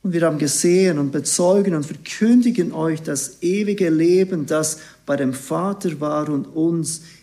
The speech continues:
erschienen ist.“ Seht ihr, wie Johannes das ewige Leben mit Jesus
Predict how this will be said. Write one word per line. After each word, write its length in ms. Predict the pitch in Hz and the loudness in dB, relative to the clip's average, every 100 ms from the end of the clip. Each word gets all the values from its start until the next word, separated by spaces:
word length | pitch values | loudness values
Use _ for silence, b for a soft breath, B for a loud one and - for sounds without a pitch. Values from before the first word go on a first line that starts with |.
| B | B
erschienen 960 | 143 - - 156 170 165 135 117 - - | -8 -6 -4 -4 -4 -2 -4 -6 -10 -10
ist.“ 420 | 131 120 - - - _ _ _ _ _ _ _ _ _ _ _ _ _ _ _ _ _ _ _ _ _ _ _ _ _ _ _ _ | -6 -6 -6 -16 -20 _ _ _ _ _ _ _ _ _ _ _ _ _ _ _ _ _ _ _ _ _ _ _ _ _ _ _ _
Seht 380 | - 226 247 226 | -8 -2 -2 -2
ihr, 160 | 175 | -2
wie 380 | 160 156 139 - - _ | 0 0 -2 -8 -20 _
Johannes 640 | - 151 - 165 175 165 - | -8 -8 -4 -2 0 -2 -4
das 400 | 139 - - - | -6 -6 -6 0
ewige 460 | 170 196 185 165 | 2 4 2 2
Leben 440 | 151 151 143 135 147 | 0 -2 -4 -6 -2
mit 340 | 190 190 - B B B B | 0 0 -6 B B B B
Jesus 920 | 131 170 180 175 165 143 135 - | 0 4 4 2 -2 -6 -6 -8